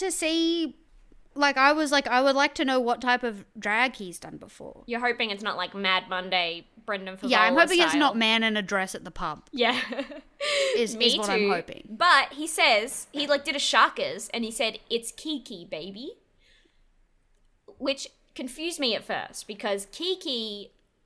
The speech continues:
Speaker 2: means, like, party, hang out, like, talk and, like,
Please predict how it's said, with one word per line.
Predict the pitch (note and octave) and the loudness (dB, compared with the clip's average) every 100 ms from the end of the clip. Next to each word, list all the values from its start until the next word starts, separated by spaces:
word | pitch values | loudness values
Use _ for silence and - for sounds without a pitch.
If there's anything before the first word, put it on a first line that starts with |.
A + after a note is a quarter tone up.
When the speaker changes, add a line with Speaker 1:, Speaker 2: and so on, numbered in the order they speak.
| _ | _
Speaker 2:
means, | A3 G#3+ G#3+ G3+ G3+ G3 - - | -6 -4 -4 -4 -8 -12 -14 -8
like, | G3 D#3 C#3 _ _ _ _ _ _ _ _ _ _ _ _ _ _ _ | -2 -2 -4 _ _ _ _ _ _ _ _ _ _ _ _ _ _ _
party, | - G3+ G3+ G3 F#3 F#3+ | 0 4 6 4 0 -8
hang | A3+ F#3+ E3+ | -4 -2 -2
out, | C3+ D#3 - | -2 0 -2
like, | D3 - _ | -6 -14 _
talk | - F#3 C#3 - - - - | -12 -10 -10 -12 -14 -18 -12
and, | D#3+ D3 | -10 -10
like, | B2+ G#2 - | -14 -16 -20